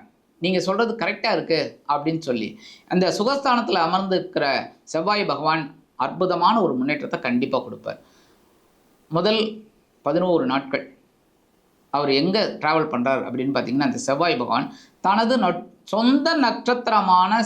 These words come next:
சித்திரை நட்சத்திர கால்ல சஞ்சாரம் பண்றார். இந்த நேரத்துல உங்களுக்கு கண்டிப்பா பூர்வீக சொத்துக்களில் இருந்து வந்த சில பிரச்சனைகள் குறையும். அடுத்தபடியா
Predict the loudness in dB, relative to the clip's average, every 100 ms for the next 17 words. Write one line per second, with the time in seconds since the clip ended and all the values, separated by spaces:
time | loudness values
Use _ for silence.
0 | -2 -4 0 2 4 2 0 -2 -2 -2
1 | 0 2 2 0 0 0 0 0 -2 -4
2 | -8 -10 _ -20 _ -2 2 4 4 4
3 | 4 2 2 2 0 0 2 2 0 0
4 | 0 0 0 0 -4 -18 _ _ -8 -2
5 | 0 -2 0 0 0 -4 0 2 4 4
6 | 2 0 -4 -4 -6 -2 0 0 0 0
7 | 0 0 0 0 0 0 0 -4 -8 _
8 | _ -6 -4 -4 -4 -4 -4 -4 -4 -2
9 | -2 -4 -6 -4 -4 -6 -14 _ _ _
10 | _ _ _ _ _ _ _ -4 -2 0
11 | 0